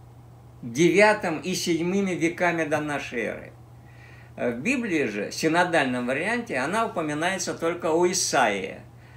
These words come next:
Исайя, глава тридцать четвёртая, стих четырнадцатый.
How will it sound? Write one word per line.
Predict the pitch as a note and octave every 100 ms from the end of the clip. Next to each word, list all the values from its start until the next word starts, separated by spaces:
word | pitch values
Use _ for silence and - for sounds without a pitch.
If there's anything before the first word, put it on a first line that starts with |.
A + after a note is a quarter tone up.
| - - -
Исайя, | C3 C3 F3+ F#3 F3 D#3+ D3 C3 A2 G#2+
глава | C3 D3 D3+ C#3
тридцать | C#3+ C#3 -
четвёртая, | C#3+ C3+ E3 F#3+ F3+ F3 E3 D#3 C3+ G#2+ G#2+
стих | A#2 E3 E3
четырнадцатый. | - D#3 F3 D#3 A2+ - - -